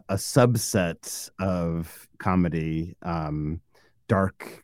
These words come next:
comedy, sometimes called black humor, black comedy, um, not to be confused with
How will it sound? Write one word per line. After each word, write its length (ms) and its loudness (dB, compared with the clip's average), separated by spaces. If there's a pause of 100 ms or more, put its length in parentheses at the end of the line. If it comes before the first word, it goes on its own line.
(100)
comedy, 680 4
sometimes 480 0
called 360 -2
black 520 -4 (340)
humor, 580 0
black 480 -6
comedy, 720 -2 (460)
um, 340 -4
not 200 0
to 80 -6
be 100 0
confused 460 4
with 180 0